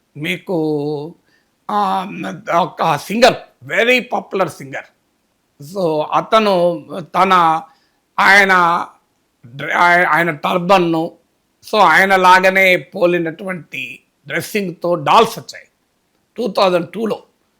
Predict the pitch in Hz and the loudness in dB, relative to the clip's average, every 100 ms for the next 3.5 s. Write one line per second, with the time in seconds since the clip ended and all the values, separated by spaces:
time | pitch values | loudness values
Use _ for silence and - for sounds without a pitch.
0 | _ _ _ 226 240 214 208 196 202 202 | _ _ _ -6 -4 -4 -4 -4 -6 -8
1 | 220 - 208 - 165 175 165 151 - 175 | -10 -6 -6 -2 4 4 4 0 -8 -6
2 | 214 202 208 220 131 190 170 131 135 160 | -2 -2 -2 -8 -10 -12 -14 -12 -2 0
3 | 196 196 190 170 143 | 2 2 4 4 2